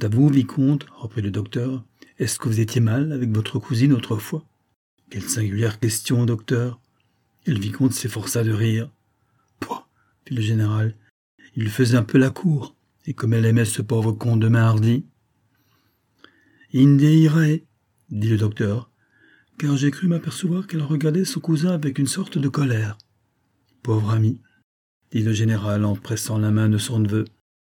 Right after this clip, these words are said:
Elle ne sait pas combien tu as été bon et dévoué. » « Ah », fit le vicomte avec un élan hypocrite. « Qu'elle guérisse,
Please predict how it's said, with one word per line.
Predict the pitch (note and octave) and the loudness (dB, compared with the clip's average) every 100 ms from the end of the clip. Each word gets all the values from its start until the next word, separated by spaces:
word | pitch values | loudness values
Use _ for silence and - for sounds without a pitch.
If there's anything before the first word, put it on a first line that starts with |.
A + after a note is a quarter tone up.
| _ _ _ _ - | _ _ _ _ -6
Elle | A#2 B2 | 0 4
ne | B2+ | 2
sait | A2+ B2 | 2 -4
pas | B2+ | -4
combien | C#3 C3+ C3+ | 2 4 4
tu | - | 4
as | C#3 | 2
été | C#3 | 2
bon | C3 C#3 | 2 6
et | C#3+ | 6
dévoué. » « | C3 C#3 C#3+ C3 - _ _ _ _ _ _ | 6 4 6 4 2 _ _ _ _ _ _
Ah », | G2+ F#2+ G#2 _ _ _ _ _ _ _ _ | -8 -6 -8 _ _ _ _ _ _ _ _
fit | - | -4
le | G#2+ | -2
vicomte | G#2 G#2+ - A2 G#2+ | 0 -2 -2 -2 0
avec | G#2 A2 | -4 -2
un | A2 G#2 | 0 4
élan | G#2+ G#2+ | 4 4
hypocrite. « | G#2+ G#2+ G#2+ - A2 - - _ _ _ _ - | 2 0 -4 -4 -8 -10 -20 _ _ _ _ -6
Qu'elle | C#3+ C3 | 0 4
guérisse, | C#3 C3+ B2 - - | 4 2 -4 -10 -14